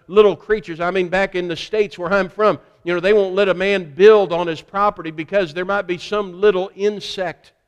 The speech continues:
that's an endangered species. Now, by the way, they don't have the same care and concern for an unborn baby, but they do care about a little insect.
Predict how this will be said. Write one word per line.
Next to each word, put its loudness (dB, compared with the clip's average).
that's -20
an -18
endangered -14
species. -20
Now, -20
by -8
the -12
way, -8
they -8
don't -8
have -12
the -20
same -12
care -8
and -8
concern -10
for -16
an -12
unborn -14
baby, -14
but -16
they -14
do -14
care -6
about -4
a -6
little -4
insect. -10